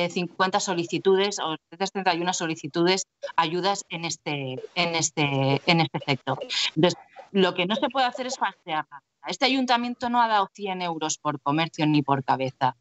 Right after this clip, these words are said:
No, señor. Y eso no es justo que lo diga. Entonces, si trabajamos con, con mentiras,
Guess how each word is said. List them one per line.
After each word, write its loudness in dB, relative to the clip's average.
No, 4
señor. -4
Y 2
eso -2
no -6
es -8
justo -10
que -12
lo -10
diga. -14
Entonces, 2
si 2
trabajamos -2
con, -6
con 0
mentiras, 2